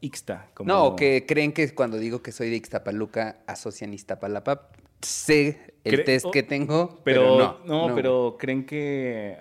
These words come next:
Speaker 1: ¿te ha pasado que creen que es una forma rara de decir de Iztapalapa, no, verdad?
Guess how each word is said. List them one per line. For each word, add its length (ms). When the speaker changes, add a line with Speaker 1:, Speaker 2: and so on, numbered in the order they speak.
Speaker 1:
¿te 80
ha 60
pasado 340
que 160
creen 420
que 120
es 100
una 180
forma 320
rara 300
de 100
decir 300
de 60
Iztapalapa, 540
no, 120
verdad? 280